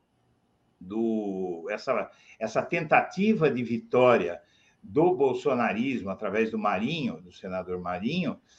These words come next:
é a questão de que, eh, ele, inclusive, andou ligando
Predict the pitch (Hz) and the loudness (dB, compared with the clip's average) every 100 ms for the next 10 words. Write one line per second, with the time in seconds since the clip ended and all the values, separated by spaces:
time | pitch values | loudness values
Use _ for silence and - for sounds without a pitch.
0 | _ _ _ _ 135 165 180 190 - 156 | _ _ _ _ 8 10 10 6 4 6
1 | 165 - 190 185 - 147 160 180 185 - | 6 6 2 2 2 2 2 -2 -4 -6
2 | 170 175 190 208 - 143 143 131 123 120 | -2 2 4 6 6 6 6 6 4 2
3 | 117 185 196 165 143 123 143 165 147 104 | 4 6 6 4 -2 -4 -2 0 0 4
4 | 131 160 135 110 101 147 190 147 110 87 | 4 4 2 -2 4 6 6 2 0 -4
5 | 85 | -6